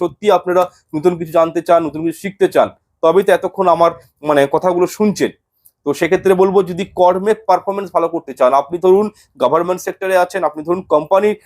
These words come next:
কোনো জবে রয়েছেন, তো সেইখানে তো আপনার তো একটা পারফরম্যান্স রয়েছে। হ্যাঁ, আপনাকে ধরুন আপনার বস সবসময় ডমিনেট করছে,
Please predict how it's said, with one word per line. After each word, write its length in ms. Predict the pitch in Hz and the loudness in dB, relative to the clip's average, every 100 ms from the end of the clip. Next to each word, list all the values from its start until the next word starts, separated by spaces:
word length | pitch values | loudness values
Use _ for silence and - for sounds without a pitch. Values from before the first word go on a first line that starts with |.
| _ | _
কোনো 140 | - 185 | -6 -2
জবে 240 | 165 156 156 | 0 2 4
রয়েছেন, 340 | 143 139 120 - _ _ _ _ _ _ _ | 4 2 -8 -10 _ _ _ _ _ _ _
তো 20 | 180 | -2
সেইখানে 400 | 180 175 208 214 | 0 2 0 0
তো 100 | 208 | 0
আপনার 260 | 175 185 185 | 0 -2 -6
তো 60 | |
একটা 160 | 208 202 - | -6 -4 -4
পারফরম্যান্স 500 | 170 170 220 233 202 | -4 -2 0 0 0
রয়েছে। 340 | 214 190 - 113 - _ _ _ _ - | 2 2 -2 -6 -6 _ _ _ _ -4
হ্যাঁ, 160 | 190 156 | 2 2
আপনাকে 300 | 147 190 196 | 0 -2 -4
ধরুন 240 | 175 196 196 | -2 0 0
আপনার 260 | 185 196 180 156 | 0 -2 -4 0
বস 160 | 196 202 | 0 0
সবসময় 360 | 196 - 202 190 | -6 -4 -4 0
ডমিনেট 300 | 196 208 196 | 0 0 -2
করছে, 360 | - 175 - | 0 -2 -2